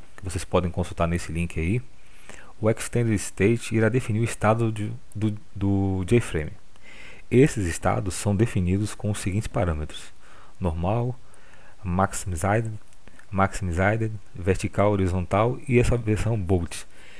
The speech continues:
que é a junção do horizontal e o vertical. Quais são os valores usados como referências?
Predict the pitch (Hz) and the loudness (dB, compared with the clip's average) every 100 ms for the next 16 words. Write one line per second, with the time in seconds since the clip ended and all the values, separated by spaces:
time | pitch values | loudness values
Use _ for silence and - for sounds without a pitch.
0 | - - - 127 131 120 123 - 101 104 | -10 -8 2 6 8 6 2 0 0 2
1 | 113 113 107 95 92 95 101 101 107 - | 4 6 6 6 4 4 4 6 4 4
2 | - 85 - - - - - - - - | -2 -4 -6 -10 -10 -10 -10 -10 -10 -10
3 | - - - - - - - - - - | -10 -10 -12 -10 -10 -12 -12 -12 -12 -10
4 | - - - - - 185 180 - 151 147 | -10 -10 -10 -10 4 6 6 2 2 2
5 | 135 131 127 127 120 95 113 127 - - | 2 2 4 6 6 6 4 2 -2 -6
6 | - - 110 87 104 - 110 95 95 - | -6 -2 2 4 2 2 -2 0 0 0
7 | 87 87 - - - | 0 -2 -6 -8 -8